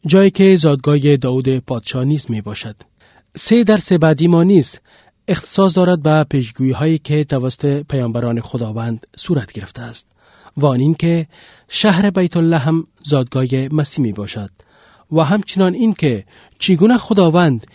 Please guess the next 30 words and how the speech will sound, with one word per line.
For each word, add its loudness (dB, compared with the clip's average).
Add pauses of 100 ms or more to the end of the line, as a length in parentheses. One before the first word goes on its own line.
(240)
این 4
پیشگویی‌ها 2
را 0
عملی 0
ساخت. -6 (260)
طور 4
مثال، 0 (440)
میکای 4
نبی 4
صدها -2
سال -2
قبل -2 (420)
این 6
را 4
پیشگویی 2
کرده 0
بود -2
که -2 (360)
مسیح 4
در 4
بیت 0
لحم 0
یهودیه 0 (500)
به 2
دنیا 2
خواهد -6
آمد. -10 (800)
واقعاً 2
که 0
خداوند 2